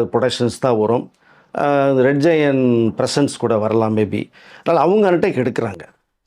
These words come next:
But படம் வர்றது கன்ஃபார்ம் தான். இந்தியன் த்ரீ கன்ஃபார்மா வரும். அதுல ஒண்ணும் மாற்று கருத்து கிடையாது. இல்ல, சில சம்பளம்லாம் கொஞ்சம் இருக்கு. கமலுக்கு வர வேண்டியது இருக்கு, சங்கருக்கு வர வேண்டியது இருக்கு, இவ்வளவு விஷயங்கள்லாம் இருக்கு. லைக்கா வந்து கிட்டத்தட்ட நிறைய இப்போதைக்கு இப்ப அதை பணத்தை இறக்கிட்டாங்க.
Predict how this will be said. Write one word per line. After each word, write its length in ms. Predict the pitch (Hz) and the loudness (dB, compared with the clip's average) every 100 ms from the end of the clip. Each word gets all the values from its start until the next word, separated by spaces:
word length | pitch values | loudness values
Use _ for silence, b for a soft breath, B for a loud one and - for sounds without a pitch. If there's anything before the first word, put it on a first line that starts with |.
| - | -4
But 140 | 127 120 - b - | -4 -4 -16 b -4
படம் 280 | 147 240 247 | 0 2 2
வர்றது 220 | 208 185 | 2 0
கன்ஃபார்ம் 440 | 143 127 131 104 | 0 -2 -2 -4
தான். 140 | 98 95 | -4 0
இந்தியன் 400 | 135 175 202 175 | 2 4 2 2
த்ரீ 140 | 175 | 0
கன்ஃபார்மா 480 | 175 117 123 131 113 | 0 -2 -2 0 2
வரும். 220 | 110 110 | 0 0
அதுல 120 | 120 | -2
ஒண்ணும் 140 | 135 127 | 0 2
மாற்று 280 | 147 175 160 | 2 0 0
கருத்து 260 | 131 - | 0 -2
கிடையாது. 320 | 110 107 101 - _ B B B B | -6 -4 -6 -8 _ B B B B
இல்ல, 180 | 131 | 0
சில 200 | 123 127 135 120 117 | 2 2 2 2 0
சம்பளம்லாம் 640 | 139 156 196 180 156 160 | 0 2 4 4 2 2
கொஞ்சம் 200 | 139 123 | 0 0
இருக்கு. 200 | 123 110 | 0 0
கமலுக்கு 420 | 110 123 131 120 | 0 2 2 2
வர 80 | 120 | 2
வேண்டியது 260 | 117 113 104 | 2 0 0
இருக்கு, 140 | 113 | -2
சங்கருக்கு 400 | 113 120 117 113 | -2 -2 0 0
வர 80 | 110 | 0
வேண்டியது 240 | 110 107 107 | 0 0 0
இருக்கு, 160 | 117 | 0
இவ்வளவு 160 | 107 104 | -2 -2
விஷயங்கள்லாம் 480 | 143 135 127 120 107 | 0 2 2 2 0
இருக்கு. 280 | 104 - - B B B - | -4 -8 -14 B B B -2
லைக்கா 420 | 160 220 220 180 | 0 0 2 2
வந்து 200 | 160 170 | 2 0
கிட்டத்தட்ட 440 | 139 139 - 160 | -2 -2 -2 0
நிறைய 380 | 120 120 151 180 170 | 0 2 2 2 2
இப்போதைக்கு 420 | 131 123 143 143 147 | 2 0 0 0 0
இப்ப 420 | 123 120 117 113 | 2 2 2 2
அதை 160 | 120 | 0
பணத்தை 380 | 135 165 185 143 | 0 0 0 0
இறக்கிட்டாங்க. 440 | 156 196 - 90 | 0 0 -2 -4